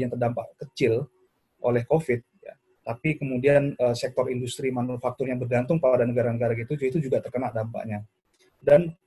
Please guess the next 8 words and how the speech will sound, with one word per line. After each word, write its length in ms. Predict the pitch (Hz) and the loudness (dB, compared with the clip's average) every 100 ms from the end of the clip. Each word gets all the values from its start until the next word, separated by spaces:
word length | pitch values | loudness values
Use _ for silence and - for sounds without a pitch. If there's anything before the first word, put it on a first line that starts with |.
| _ _ _ _ _ _ _ _ | _ _ _ _ _ _ _ _
terjadi 500 | - 123 120 151 - | -8 0 2 0 -2
tekanan 300 | 123 123 139 | -2 -2 -2
pada 300 | 120 113 123 | -2 -4 -4
permintaan. 560 | 123 117 113 107 104 107 | -4 -4 -4 -4 -6 -6
Karena 180 | 117 117 | -4 -2
masyarakat 480 | 117 117 113 113 | -2 -2 -4 -4
menahan 220 | 117 110 107 | -6 -6 -4
belanja, 380 | 107 104 127 | -2 0 0